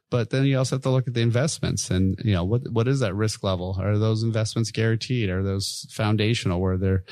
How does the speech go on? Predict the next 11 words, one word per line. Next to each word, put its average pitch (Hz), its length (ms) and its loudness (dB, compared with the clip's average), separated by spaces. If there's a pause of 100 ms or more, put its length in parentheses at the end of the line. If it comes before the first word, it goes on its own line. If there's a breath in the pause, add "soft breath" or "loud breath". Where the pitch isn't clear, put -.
(240 loud breath)
in 101 80 0
a 104 60 2
bad 107 280 0
year, 110 220 2
they're 101 120 2
gonna 95 100 -2
still 98 260 2
have 95 280 2
money 107 240 4
there? 90 320 0 (480 loud breath)
Uh, 104 40 0